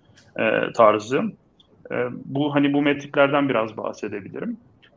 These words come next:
Ve sadece şunu, e, yani çalışma tarzı olarak da mesela yaptığımız işin direkt ürün yapıp koyduğumuzda, e, bunu A B deneyleriyle test ettiğimizde ortaya çıkan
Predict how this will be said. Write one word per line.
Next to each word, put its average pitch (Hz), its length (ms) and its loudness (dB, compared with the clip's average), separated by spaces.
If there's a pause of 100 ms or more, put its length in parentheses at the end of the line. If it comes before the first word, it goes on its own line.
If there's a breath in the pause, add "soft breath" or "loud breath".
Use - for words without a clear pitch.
(120)
Ve 160 160 -2
sadece 185 320 4
şunu, 185 460 -2
e, 117 320 2 (220)
yani 113 380 -2
çalışma 131 600 0 (640)
tarzı 127 320 4
olarak 135 400 0
da 117 60 -8
mesela 120 400 -2
yaptığımız 151 580 2
işin 151 300 -6
direkt 147 320 0 (640)
ürün 139 260 2
yapıp 147 400 0 (180)
koyduğumuzda, 139 920 2 (720)
e, 120 260 2 (340)
bunu 143 440 0 (220)
A 123 240 6
B 143 280 2 (340)
deneyleriyle 127 720 -2
test 139 260 -4
ettiğimizde 120 800 -6 (1120)
ortaya 139 440 2
çıkan 156 380 4